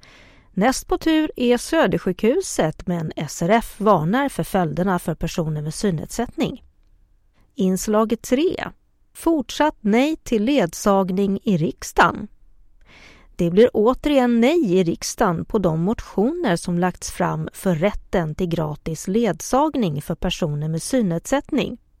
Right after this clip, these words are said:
S R F fanns på plats utanför riksdagen för att visa sitt missnöje. Inslag fyra.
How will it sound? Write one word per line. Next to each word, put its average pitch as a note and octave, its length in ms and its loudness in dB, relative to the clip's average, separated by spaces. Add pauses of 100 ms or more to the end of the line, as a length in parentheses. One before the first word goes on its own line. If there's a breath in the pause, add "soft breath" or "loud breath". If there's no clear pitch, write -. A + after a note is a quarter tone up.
(120)
S - 240 0
R E3+ 80 2
F A#3+ 320 -2
fanns F#3 340 -2
på C#4+ 120 -4
plats - 420 -2
utanför A#3 480 0
riksdagen A#3+ 500 0
för - 160 -2
att F3 140 -2
visa F#3 380 0
sitt D#3 200 -8
missnöje. F3+ 760 0 (320)
Inslag G#3+ 500 0
fyra. D4+ 500 4